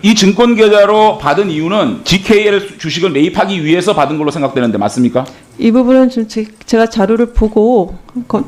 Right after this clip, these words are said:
Speaker 2: 좀 확인을 좀 해봐야 될 것 같습니다.
Speaker 1: 만약에 남편의 계좌에서 출장 경비가 나가고 법원 행정처에서 본인의 증권 계좌로 돈이 들어왔습니다.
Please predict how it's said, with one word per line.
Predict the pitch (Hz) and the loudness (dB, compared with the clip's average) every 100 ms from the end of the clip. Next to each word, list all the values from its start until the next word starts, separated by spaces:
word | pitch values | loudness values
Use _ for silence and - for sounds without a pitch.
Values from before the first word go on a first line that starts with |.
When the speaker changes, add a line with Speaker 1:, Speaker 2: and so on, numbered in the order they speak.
| - | -10
Speaker 2:
좀 | - 214 | -4 0
확인을 | 277 294 285 | 2 2 2
좀 | 220 240 | 0 0
해봐야 | 285 285 | 0 0
될 | 220 | -2
것 | 190 | -6
같습니다. | 175 - 175 190 196 180 - - - - | -8 -6 -4 -2 -2 -4 -12 -20 -18 -6
Speaker 1:
만약에 | 113 151 220 214 135 156 - _ _ _ _ _ - | -2 0 -2 -2 -6 -10 -16 _ _ _ _ _ -4
남편의 | 226 143 196 202 254 240 240 185 | -2 0 -4 -6 -2 0 0 0
계좌에서 | 170 185 180 175 180 185 170 - | 0 2 0 0 0 2 0 -2
출장 | 247 226 214 170 | -8 -4 -4 -4
경비가 | 147 160 | -6 -4
나가고 | 127 120 151 135 85 - _ _ _ _ _ - - - - - | -2 0 0 -2 -10 -16 _ _ _ _ _ -20 -20 -20 -20 -6
법원 | 131 175 226 | 0 2 0
행정처에서 | 226 220 214 208 190 185 196 180 - - - | -2 -2 0 0 2 2 2 2 -2 -10 -4
본인의 | 127 165 226 240 220 | 2 4 4 4 2
증권 | 196 165 185 165 | -2 -4 -2 0
계좌로 | 151 143 | 0 0
돈이 | 139 131 | 0 0
들어왔습니다. | 131 117 98 - 90 76 | 0 0 -2 -4 -10 -10